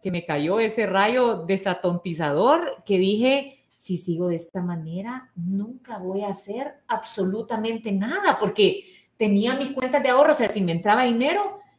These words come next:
me lo gastaba inmediatamente. Y le voy a decir otra cosa que me sorprende de yo haber tenido como esa etapa en donde manejaba mis recursos así, porque creo que a todos nos ha pasado.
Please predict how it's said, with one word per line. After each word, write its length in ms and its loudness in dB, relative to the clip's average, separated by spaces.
me 140 4
lo 120 4
gastaba 340 4
inmediatamente. 760 0
Y 60 -6
le 100 -2
voy 140 2
a 40 4
decir 220 2
otra 240 2
cosa 260 2
que 80 -4
me 140 -2
sorprende 540 -2
de 220 4
yo 220 8
haber 640 4
tenido 460 0
como 280 0
esa 460 0
etapa 460 0
en 120 -6
donde 540 -2
manejaba 600 0
mis 160 -2
recursos 460 -4
así, 260 -2
porque 240 -4
creo 220 -2
que 80 -4
a 100 -8
todos 220 -2
nos 140 -4
ha 120 -4
pasado. 640 -2